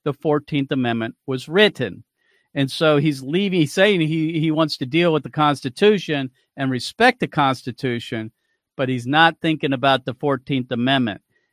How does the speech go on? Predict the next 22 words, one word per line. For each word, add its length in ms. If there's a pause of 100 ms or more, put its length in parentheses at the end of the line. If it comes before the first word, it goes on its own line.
(100)
And 100
so, 140
folks, 300
let 100
me 120
read 280
that 240
amendment 400
to 100
you 140
th-, 160
because 320
I 80
think 320
it's 260
key. 460 (460)
It's 240
absolutely 800
central 680 (320)
to 80
the 160
argument 600